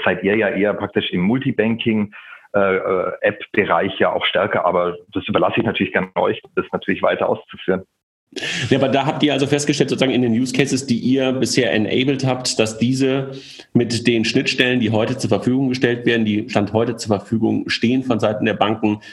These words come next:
Speaker 2: echte Probleme bekommen würdet, beziehungsweise eure Partner und deren Kunden Probleme bekommen würden. Richtig verstanden, ja?
Speaker 1: Ja, vollkommen. Also um es drastisch auszudrücken,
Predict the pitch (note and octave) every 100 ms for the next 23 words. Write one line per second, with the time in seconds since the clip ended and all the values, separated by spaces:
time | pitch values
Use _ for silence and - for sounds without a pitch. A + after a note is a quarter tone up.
0 | - - C3+ D3 - A2 G#2+ A#2+ A2+ A2
1 | A#2 A2 G#2+ A2 A2 G#2 - A2 G#2+ G#2+
2 | G#2+ G#2 G2+ G2 - G2+ B2 C3 F#2+ F#2+
3 | G#2+ G2+ G2+ - G#2+ - F#2+ G2 G2 F#2
4 | - E2+ E2+ - E2 E2+ G2 - - -
5 | D#2 - D#2+ G2 C3 - F#2 - F#2 D#2+
6 | F2+ F2 G2 C3 G#2+ - F2+ - G2+ F#2
7 | F2+ - G2+ F#2 F2+ F2